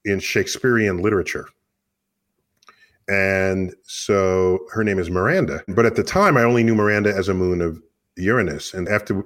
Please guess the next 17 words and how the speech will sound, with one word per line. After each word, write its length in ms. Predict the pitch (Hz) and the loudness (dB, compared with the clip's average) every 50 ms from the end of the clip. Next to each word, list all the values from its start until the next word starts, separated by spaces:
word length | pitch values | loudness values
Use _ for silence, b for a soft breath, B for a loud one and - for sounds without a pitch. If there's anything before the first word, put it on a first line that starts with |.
| - _ - | -10 _ -8
my 160 | 95 95 90 | -4 -2 0
wife 200 | 90 98 101 - | 2 0 0 0
and 120 | - 101 92 | 0 0 0
I 40 | |
got 200 | 87 87 90 - | 0 -2 -2 -2
married 360 | 98 123 143 143 127 120 113 104 | 0 0 2 2 4 2 2 2
and 140 | 98 92 | 2 0
I 60 | 92 90 | 0 -2
was 100 | 87 - | -4 -4
thinking 260 | - 104 90 - 92 | -6 -6 -4 -4 -4
about 360 | 87 87 87 87 - - - | -2 -2 -2 -4 -4 -8 -6
kid 200 | - 151 147 127 | -4 -2 -2 0
names, 460 | 113 98 92 90 90 92 - - - b b b b b b b b b b b _ _ - | 0 0 0 0 -2 -2 -4 -6 -10 b b b b b b b b b b b _ _ -6
and 120 | 101 104 101 | -4 -2 0
I 60 | 98 | -2
stumbled 460 | 95 - - 123 117 110 110 101 98 | -2 -2 0 0 2 4 4 2 2
on 180 | 92 92 95 | 2 0 -2